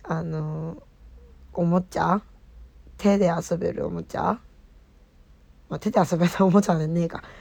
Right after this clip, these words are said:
まあ、あ、嘘嘘。あ、サッカーボールとかしてて、まあ、おもちゃじゃねえか。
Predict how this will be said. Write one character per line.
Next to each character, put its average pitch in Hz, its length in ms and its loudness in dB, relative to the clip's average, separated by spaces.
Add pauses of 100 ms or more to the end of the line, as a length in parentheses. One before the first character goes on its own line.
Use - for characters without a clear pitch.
(400)
ま - 320 -6
あ、 165 260 -2
あ、 180 40 0
嘘 180 240 0
嘘。 170 360 -4
あ、 - 140 -6
サ 185 120 0
ッ 185 60 -6
カ 214 180 6
ー - 20 4
ボ 214 120 6
ー 208 40 6
ル 175 60 2
と - 100 -4
か 175 100 0
し - 100 -4
て 180 120 -2
て、 - 320 -6
ま 156 160 -2
あ、 - 20 -2
お 160 80 -2
も 175 160 0
ち - 100 -10
ゃ 170 60 -2
じ 160 100 -10
ゃ 175 40 -4
ね 165 100 -4
え 165 40 -8
か。 - 220 -8